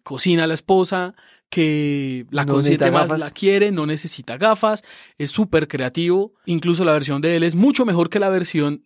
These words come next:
Speaker 1: mejor del, del amigo que lo recomendó, lo barrió en el trabajo, etcétera, pero ya no tiene nada que mejorar, ya no hay nada. Entonces, ¿cuál es el paso de, siguiente de él? Es como tratar de recuperar mi vida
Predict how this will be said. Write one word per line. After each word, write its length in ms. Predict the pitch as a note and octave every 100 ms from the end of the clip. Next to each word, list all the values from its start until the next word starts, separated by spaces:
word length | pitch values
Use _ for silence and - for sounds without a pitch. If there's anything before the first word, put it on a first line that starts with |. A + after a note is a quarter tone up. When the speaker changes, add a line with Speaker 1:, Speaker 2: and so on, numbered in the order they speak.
| -
Speaker 1:
mejor 460 | E3+ E3+ F3+ F3
del, 220 | F3 F3 E3+
del 160 | - D3
amigo 260 | C3+ C#3+ D3+
que 100 | F3+
lo 80 |
recomendó, 560 | D#3+ D#3+ D3+ C3+ C3 A3+ _ _ _ -
lo 220 | C#3+ C3
barrió 340 | A#2+ A#2 D#3+
en 80 | F#3+
el 100 | G3+
trabajo, 440 | F3+ C3 C#3 F3+ - _ _ _ _ _ _
etcétera, 480 | D3+ C#3+ D3 D#3+ G3+ _ _ _ _ _ _ _ _ _ -
pero 180 | D3+ D3
ya 120 | C#3+
no 100 | D3
tiene 200 | F3 F3
nada 240 | F3+ F3
que 140 | F3+ F#3+
mejorar, 500 | F#3+ C#3+ D#3 - - _ _ _ _ -
ya 440 | D3+ D3 D3 D3+
no 80 | D#3+
hay 60 | G#3+
nada. 280 | D4 A#2+ _ _ _ _ _
Entonces, 500 | E3+ D#3+ D#3 D#3 E3+
¿cuál 220 | - F#3
es 100 | F#3
el 140 | G3 F#3
paso 320 | F#3 F#3 G#3+
de, 180 | E3+ D3
siguiente 440 | - D3 C#3+ D3+
de 100 | G3
él? 100 | D#3
Es 80 | -
como 260 | - F3 F3+
tratar 320 | D3 C#3 C#3+
de 80 | D3+
recuperar 480 | F3 A#3 G3 D3+ C#3+
mi 160 | E3+
vida 760 | G3+ G#3 G3+ G3 G3+ G3+ G3+ F#3+